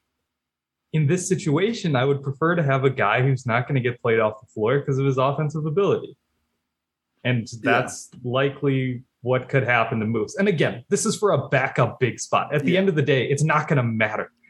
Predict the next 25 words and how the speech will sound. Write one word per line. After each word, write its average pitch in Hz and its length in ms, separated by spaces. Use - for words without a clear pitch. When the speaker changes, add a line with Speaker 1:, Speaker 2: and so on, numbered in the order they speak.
Speaker 1:
Like, 143 260
when 196 220
it 190 120
comes 160 440
playoff 135 380
time, 104 220
neither 175 560
of 139 80
those 151 300
two, 139 180
if 139 160
they 143 120
are 135 100
on 127 140
the 117 80
team, 156 280
are 113 80
gonna 120 200
see 135 260
time, 117 400
like, 135 180
significant 123 640
time, 123 320
right? 139 180
Speaker 2:
Hopefully. 95 220